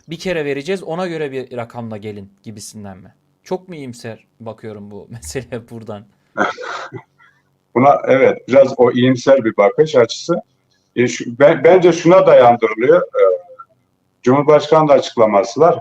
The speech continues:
Speaker 2: Haziran ayından sonra enflasyon sert bir düşüşle aşağı doğru inecek. Yani, e,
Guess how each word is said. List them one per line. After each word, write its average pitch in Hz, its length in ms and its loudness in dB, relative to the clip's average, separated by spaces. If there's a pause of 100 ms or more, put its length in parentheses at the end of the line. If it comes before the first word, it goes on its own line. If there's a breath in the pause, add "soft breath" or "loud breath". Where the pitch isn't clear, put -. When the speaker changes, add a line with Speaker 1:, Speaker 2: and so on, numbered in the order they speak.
(160)
Speaker 2:
Haziran 143 560 2
ayından 143 460 4
sonra 120 380 2
enflasyon 143 440 2
sert - 380 0
bir - 140 -20
düşüşle - 420 -2 (240)
aşağı 135 360 2
doğru 151 160 0
inecek. 135 380 -4 (840)
Yani, 147 420 4 (1040)
e, 90 260 -4